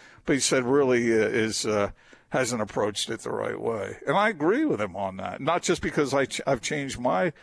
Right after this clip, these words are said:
position a little bit, but I think if you're a reasonable person, you have to understand both sides of this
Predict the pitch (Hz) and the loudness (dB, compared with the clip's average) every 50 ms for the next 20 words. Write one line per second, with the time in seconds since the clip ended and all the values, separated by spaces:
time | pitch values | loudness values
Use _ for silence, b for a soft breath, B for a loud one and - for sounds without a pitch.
0 | B B B B - 120 110 95 117 110 - - - 113 110 107 104 110 107 107 | B B B B -2 -2 0 2 2 2 2 2 0 0 0 0 2 2 2 2
1 | 107 101 107 117 165 170 - 202 160 - B B B B B B - - 139 165 | 2 2 2 0 2 2 2 0 0 -2 B B B B B B -4 0 0 0
2 | - 233 226 196 147 160 165 156 135 131 156 180 190 170 - - 143 127 151 123 | 0 0 0 2 4 4 4 4 4 4 2 2 2 0 0 -2 0 0 0 0
3 | - - - - 302 277 214 - 175 135 131 143 156 139 - - 214 214 226 - | 0 -2 -2 0 2 2 2 2 0 0 2 2 2 2 2 2 2 0 0 0
4 | - - - 170 160 160 147 143 - - - 175 156 160 147 131 131 139 131 - | -2 0 2 2 2 2 2 0 0 2 2 4 4 4 4 4 2 2 2 2
5 | - 170 160 147 160 160 123 123 117 107 113 110 117 - - | 2 2 4 4 4 4 2 2 2 4 4 4 4 2 -2